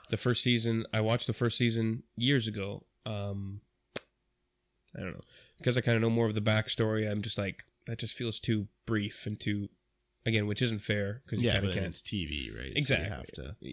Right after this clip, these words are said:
Speaker 1: There's a lot that you can't do because you can't <laughs> describe the background
Speaker 2: Yeah.
Speaker 1: or describe it, but
Speaker 2: I think it helps that Sean Bean's in it, and he's
Speaker 1: Yeah.
Speaker 2: compelling as
Speaker 1: It's true.
Speaker 2: Eddard Stark.
Speaker 1: Are, are, are you familiar with, like, the spoilers throughout kind of some of
Speaker 2: I, I
Speaker 1: the
Speaker 2: know
Speaker 1: early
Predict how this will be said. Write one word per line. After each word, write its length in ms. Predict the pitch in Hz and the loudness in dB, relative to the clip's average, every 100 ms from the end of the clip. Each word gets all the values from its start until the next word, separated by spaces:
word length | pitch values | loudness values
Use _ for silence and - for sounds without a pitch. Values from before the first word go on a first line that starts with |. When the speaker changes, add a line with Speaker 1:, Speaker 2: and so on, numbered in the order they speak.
| - 90 | -10 -2
Speaker 1:
There's 200 | 113 113 | -2 2
a 60 | |
lot 220 | 113 110 | 2 2
that 60 | 110 | 0
you 120 | 82 | -6
can't 360 | 104 110 95 - _ _ _ _ _ 55 78 73 | -2 -2 -2 -4 _ _ _ _ _ -16 -12 -8
do 360 | 120 120 101 101 | 0 2 2 -2
because 300 | 107 - 104 | -4 -2 -2
you 60 | 107 | 0
can't 200 | 107 101 | 0 4
<laughs> 60 | |
describe 340 | - - 113 104 | 4 4 2 2
the 80 | |
background 460 | 107 104 101 107 110 | 0 0 0 0 0
Speaker 2:
Yeah. 140 | 85 | 0
Speaker 1:
or 60 | 90 | -2
describe 460 | 98 - - 92 62 | -2 -4 -4 -6 -8
it, 140 | - | -10
but 120 | - - - - - | -14 -16 -18 -12 2
Speaker 2:
I 60 | |
think 140 | 123 156 | 4 6
it 40 | |
helps 260 | 117 107 - | 4 4 2
that 120 | 90 | 2
Sean 380 | - 98 87 87 | 0 0 -2 -2
Bean's 360 | 80 82 82 85 | -4 -2 -2 -2
in 140 | - | -2
it, 140 | 85 - | -6 -6
and 120 | 90 92 | 0 2
he's 200 | 131 123 | 4 2
Speaker 1:
Yeah. 80 | |
Speaker 2:
compelling 540 | 120 85 87 80 80 85 | 0 -4 -4 -4 -4 -6
as 260 | 82 - - - | -6 -8 -10 -16
Speaker 1:
It's 140 | - - | -10 -6
true. 160 | 113 | 2
Speaker 2:
Eddard 360 | 135 113 101 90 | 2 2 0 8
Stark. 640 | - - 90 92 - - - _ - | 8 8 2 -4 -6 -12 -16 _ -8
Speaker 1:
Are, 120 | - 113 | -2 0
are, 160 | 117 117 - _ _ - | 0 -2 -4 _ _ -4
are 60 | 110 | 2
you 140 | 110 | 4
familiar 420 | 107 110 107 110 110 | 4 2 0 0 0
with, 160 | 104 | 0
like, 120 | 104 | -2
the 80 | 107 | -2
spoilers 680 | - 110 113 117 113 - - - - | -2 -2 0 0 -2 -4 -10 -16 -8
throughout 380 | 120 120 113 - - _ - | -4 -4 -6 -10 -20 _ -6
kind 140 | 120 | 0
of 80 | 139 | 4
some 100 | 143 | 6
of 40 | 123 | 6
Speaker 2:
I, 40 | |
I 80 | 143 | 6
Speaker 1:
the 20 | 143 | 8
Speaker 2:
know 140 | |
Speaker 1:
early 60 | 139 | 6